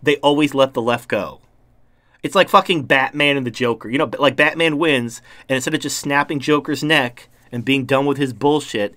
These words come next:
he takes him to Arkham so he can escape again and do it all over. It makes for good comic books. You know, you don't wanna kill the Joker. I mean, that's, like, their whole, the whole thrust of the, uh, the se-, you know, the series. But in real life, imagine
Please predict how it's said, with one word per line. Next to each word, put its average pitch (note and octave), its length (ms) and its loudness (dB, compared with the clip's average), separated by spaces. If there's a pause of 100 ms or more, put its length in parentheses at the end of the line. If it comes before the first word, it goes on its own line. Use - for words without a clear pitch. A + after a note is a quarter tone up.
(120)
he A2+ 140 -12
takes - 340 -8
him D3 80 -8
to D3 80 2
Arkham B2+ 540 -2 (160)
so - 140 -10
he A#2+ 60 -2
can A#2 140 -8
escape B2 480 -4
again B2+ 300 0
and A2 140 -4
do A#2+ 140 -4
it A#2+ 60 0
all A#2+ 140 2
over. F#2+ 300 -2 (320)
It F#3+ 120 -2
makes A3 200 2
for G#3 100 -2
good F#3+ 200 -2
comic G3+ 380 0
books. - 400 -12 (500)
You C3+ 100 -2
know, D3+ 60 2
you G3 60 4
don't B3+ 60 6
wanna B3 140 4
kill G3+ 180 4
the D3+ 100 0
Joker. C#3 500 4
I C#3+ 80 2
mean, C#3+ 160 2
that's, D#3+ 200 2
like, E3 120 2
their C#3+ 120 0
whole, D3+ 400 2 (260)
the C3+ 80 0
whole D3+ 220 0
thrust - 720 -2
of C3 160 -2
the, B2+ 180 2
uh, A2+ 140 0
the G#2 100 -10
se-, - 280 -10
you B2 100 -6
know, G#2+ 180 -4
the G#2+ 120 -10
series. C3+ 560 -4 (280)
But F3+ 120 0
in D#3 160 0
real A#3+ 220 4
life, D#3+ 420 6
imagine F3 600 0